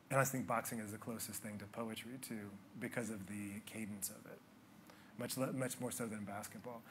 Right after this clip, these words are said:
As much as I love to write about basketball or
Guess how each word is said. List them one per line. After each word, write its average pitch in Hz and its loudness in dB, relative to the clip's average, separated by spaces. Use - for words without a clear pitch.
As - -2
much 139 6
as 135 8
I 139 10
love 127 8
to 123 2
write 110 2
about 120 2
basketball 127 2
or 110 0